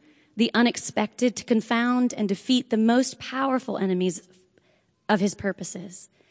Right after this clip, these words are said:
And we'll see that theme throughout Israelite history. Zechariah would tell us that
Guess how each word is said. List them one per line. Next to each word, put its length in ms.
And 80
we'll 60
see 180
that 260
theme 360
throughout 460
Israelite 520
history. 540
Zechariah 680
would 160
tell 220
us 160
that 220